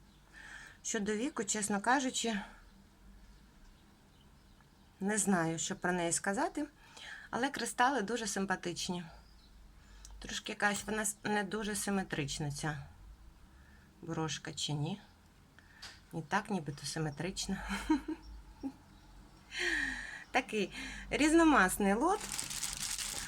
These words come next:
Ну, давайте, залишилось три прикраси.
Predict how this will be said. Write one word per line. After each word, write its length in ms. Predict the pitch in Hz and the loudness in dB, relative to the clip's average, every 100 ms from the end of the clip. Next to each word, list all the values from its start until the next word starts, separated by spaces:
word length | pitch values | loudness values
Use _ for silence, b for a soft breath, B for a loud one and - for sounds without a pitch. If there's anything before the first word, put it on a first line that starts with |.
| B B - 233 | B B -8 -4
Ну, 60 | |
давайте, 360 | 233 240 190 208 | 2 4 4 2
залишилось 540 | 196 220 226 233 220 | 2 2 2 0 -2
три 180 | 214 220 | -2 -4
прикраси. 580 | 208 208 269 359 - 185 | -4 0 4 4 4 -2